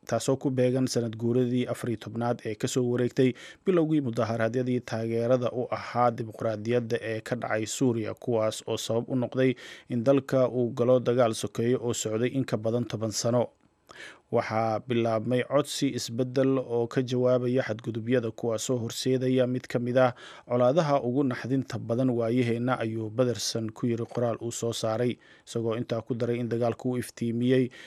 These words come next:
heerarka ugu madow ee naxariis darrada aadanaha.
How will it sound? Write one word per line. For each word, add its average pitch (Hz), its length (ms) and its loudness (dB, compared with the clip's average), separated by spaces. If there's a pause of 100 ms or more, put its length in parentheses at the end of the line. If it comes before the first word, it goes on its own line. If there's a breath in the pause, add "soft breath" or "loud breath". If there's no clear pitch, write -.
(120 loud breath)
heerarka 165 640 2
ugu 131 180 0
madow 127 400 2
ee 127 220 4
naxariis 113 480 -4
darrada 120 400 0
aadanaha. 113 480 0